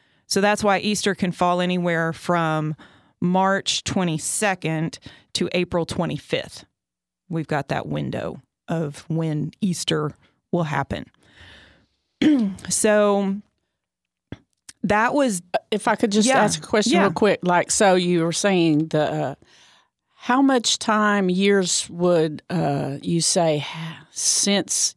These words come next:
Speaker 2: okay, Jesus
Speaker 1: Yeah.
Speaker 2: died,
Speaker 1: Right.
Speaker 2: Pentecost, Acts of the Apostles, how,
Speaker 1: Yeah.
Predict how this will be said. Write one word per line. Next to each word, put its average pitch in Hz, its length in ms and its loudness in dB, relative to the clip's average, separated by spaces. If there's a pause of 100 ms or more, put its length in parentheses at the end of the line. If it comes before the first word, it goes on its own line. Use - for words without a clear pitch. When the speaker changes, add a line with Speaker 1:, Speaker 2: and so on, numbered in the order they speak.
Speaker 2:
okay, - 280 -6
Jesus 185 380 0
Speaker 1:
Yeah. 175 140 0
Speaker 2:
died, 180 260 4
Speaker 1:
Right. 170 60 -14
Speaker 2:
Pentecost, 180 880 2 (920)
Acts 190 300 4
of 196 80 6
the 190 100 6
Apostles, 180 800 2
how, 233 720 2
Speaker 1:
Yeah. 202 180 2